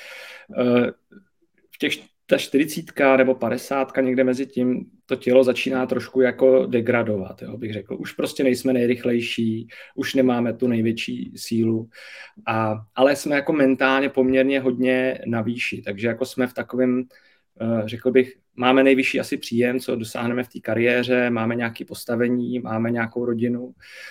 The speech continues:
ale vlastně vidíme před sebou, že ten život vlastně už nám jako utíká. A pravda je, že do nějakých šedesáti, pětašedesáti ty lidi jsou většinou zdraví.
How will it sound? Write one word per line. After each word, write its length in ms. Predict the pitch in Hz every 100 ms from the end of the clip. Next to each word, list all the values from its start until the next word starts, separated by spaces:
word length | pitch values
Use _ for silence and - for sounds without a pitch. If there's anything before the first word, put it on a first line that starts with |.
| - - -
ale 160 | 123 127
vlastně 300 | 131 - 147
vidíme 340 | 131 127 147
před 220 | 143 131
sebou, 540 | - 127 131 131 131 127 -
že 100 | 131
ten 200 | 135 131
život 280 | 127 131
vlastně 300 | 123 120 139
už 200 | 131 -
nám 180 | 135 131
jako 180 | 131 -
utíká. 640 | 123 - 113 113 101 110 _
A 60 | -
pravda 360 | 113 117 127 143
je, 320 | 120 123 127
že 100 | 123
do 60 |
nějakých 580 | 123 123 120 135 131 127
šedesáti, 540 | 117 113 117 127 123 131
pětašedesáti 960 | 120 117 127 120 120 - 120 117 127
ty 120 | 123
lidi 200 | 123 117
jsou 140 | 117 123
většinou 360 | 123 - 131
zdraví. 440 | 127 123 110 98